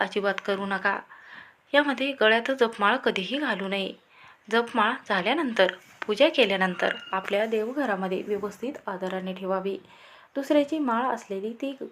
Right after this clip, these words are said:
माळेने कधीही जप तुम्हाला करायचा नाही. जपमाळ ही कोणत्याही नस-, कोणाचीही नसावी, ती स्वतःचीच असावी. मंत्र जप करत असताना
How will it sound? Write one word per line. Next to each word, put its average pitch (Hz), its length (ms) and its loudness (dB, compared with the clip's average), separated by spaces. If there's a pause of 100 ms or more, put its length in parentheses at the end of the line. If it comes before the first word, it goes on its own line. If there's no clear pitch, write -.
माळेने 196 580 -4 (100)
कधीही 208 420 -2
जप 269 240 2
तुम्हाला 202 300 -2
करायचा 190 440 -2
नाही. 190 320 -4 (760)
जपमाळ 285 480 4 (100)
ही 247 140 -2
कोणत्याही 226 1800 -8 (1600)
नस-, - 520 -10
कोणाचीही 240 640 0
नसावी, 202 560 -2 (180)
ती 285 80 -4
स्वतःचीच 226 600 -2
असावी. 247 460 -2 (380)
मंत्र 254 360 0
जप 254 220 0
करत 208 280 -4
असताना 208 460 -4